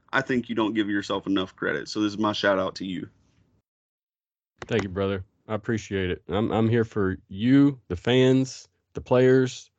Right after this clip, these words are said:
Speaker 2: the game. And that's what I wanna see succeed in the long run. This is love that each of us have in our heart, and that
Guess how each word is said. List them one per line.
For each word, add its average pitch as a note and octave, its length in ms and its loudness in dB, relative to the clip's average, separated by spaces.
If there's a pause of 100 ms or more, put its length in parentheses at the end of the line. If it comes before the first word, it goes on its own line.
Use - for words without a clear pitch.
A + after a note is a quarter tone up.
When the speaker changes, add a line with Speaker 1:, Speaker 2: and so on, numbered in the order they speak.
(280)
Speaker 2:
the F#2 60 -4
game. F2+ 580 0 (160)
And F2 120 -10
that's F#2+ 300 -12
what G2 160 -6
I G2+ 120 0
wanna G2 200 -2
see F#2+ 160 -6
succeed - 460 -8
in E2+ 80 -6
the E2 80 -2
long E2+ 260 0
run. D2+ 320 -4 (840)
This G#2+ 200 0
is F#2 100 -2
love A2 480 6
that F2 280 0
each A2+ 220 -2
of A2+ 100 -2
us A2 140 2
have A2+ 200 2
in A2+ 60 4
our G2+ 140 4
heart, G#2+ 440 0
and E2+ 280 -6
that D#2 260 -8